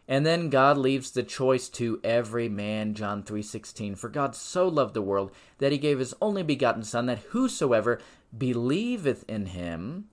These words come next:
there's the choice, "should not perish but have everlasting life." You have to believe in Jesus. Bible makes that very clear. You have to believe in Jesus.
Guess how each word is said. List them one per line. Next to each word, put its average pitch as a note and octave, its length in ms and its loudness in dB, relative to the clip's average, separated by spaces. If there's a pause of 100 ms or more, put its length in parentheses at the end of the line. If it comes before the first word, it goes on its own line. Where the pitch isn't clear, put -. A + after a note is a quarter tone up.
(240)
there's C#3+ 200 0
the D3 120 -6
choice, G2 480 -6 (300)
"should G2+ 200 -10
not A2+ 200 -2
perish G#2 200 -4
but F#2+ 120 -8
have F2+ 120 -6
everlasting F2+ 480 -8
life." E2 260 -10 (200)
You A#2 100 -6
have B2 180 0
to A#2 60 -4
believe G#2 340 -4
in F2+ 120 -10
Jesus. - 420 -12 (960)
Bible B2 220 4
makes A2 200 -4
that F2+ 140 -2
very G2 440 -2
clear. E2 340 -10 (220)
You A#2 100 -6
have G2 300 -10
to A2 80 -8
believe F#2+ 340 -6
in F2 100 -14
Jesus. - 460 -16